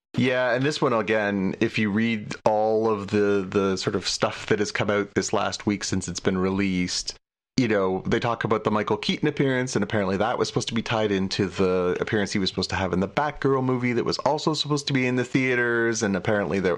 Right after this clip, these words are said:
that, all that got thrown out the window, so then they had to refilm a bunch of that. So, again, I think people who are not loving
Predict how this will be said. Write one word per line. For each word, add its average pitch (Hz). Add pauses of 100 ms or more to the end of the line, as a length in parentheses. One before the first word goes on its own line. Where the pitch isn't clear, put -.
that, -
all 92
that 143
got 139
thrown 131
out 127
the 123
window, 117
so 107
then 92
they 90
had 90
to 90
refilm 92
a 85
bunch 90
of 92
that. 123
So, 98 (400)
again, 120
I 113
think - (400)
people 185
who 139
are 117 (380)
not 117 (400)
loving 110